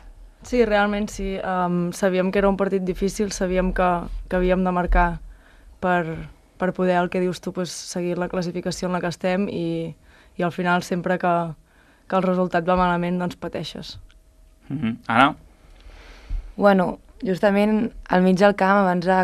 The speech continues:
Speaker 3: començar el tercer quart, la Carlota m'ha dit: «Tranquil·la, que el marcarem». I en aquell moment he pensat: «A-, avui és que entrarà, entrarà per, perquè,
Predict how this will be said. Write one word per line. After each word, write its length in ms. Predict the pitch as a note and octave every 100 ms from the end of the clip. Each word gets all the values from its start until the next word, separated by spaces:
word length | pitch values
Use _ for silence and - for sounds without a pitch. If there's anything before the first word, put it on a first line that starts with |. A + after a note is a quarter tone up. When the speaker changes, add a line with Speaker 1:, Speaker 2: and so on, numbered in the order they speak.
| F3+
Speaker 3:
començar 460 | F#3 F3+ F3+ F3
el 80 | F3
tercer 300 | F#3 - F3+
quart, 240 | F3+ F#3 G3+
la 80 | F3+
Carlota 320 | F3+ F3+ F3
m'ha 80 | E3+
dit: 260 | D#3+ - - - -
«Tranquil·la, 480 | F3+ F3+ F3+ G3+ B3
que 140 | A#3+ F3
el 80 |
marcarem». 500 | E3+ D#3+ E3 D#3+ D#3 D3+ - - - -
I 0 |
en 80 | E3+
aquell 160 | F#3
moment 180 | G3+ G#3
he 60 | A3
pensat: 400 | G3 F3+ - - B3 D4+ - - -
«A-, 300 | F3+ E3 -
avui 540 | - E3+ F3 G3 G#3+ - F#3+
és 120 | -
que 140 | E3 D3+
entrarà, 480 | E3+ E3 D#3+ E3+ D3+
entrarà 340 | F3+ D#3+ E3 E3+
per, 320 | F3 D#3+ - - - - - -
perquè, 300 | - E3 E3